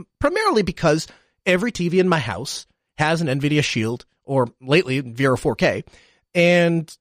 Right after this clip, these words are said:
that is all connected back to the nas. And so when I click on the movies folder, I see all of the movies.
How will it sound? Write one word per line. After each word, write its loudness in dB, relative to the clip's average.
that -2
is -4
all 2
connected -6
back -12
to -10
the 0
nas. -2
And -2
so 2
when -2
I -2
click -12
on -12
the -8
movies -10
folder, -2
I 0
see -12
all -6
of -8
the 2
movies. -4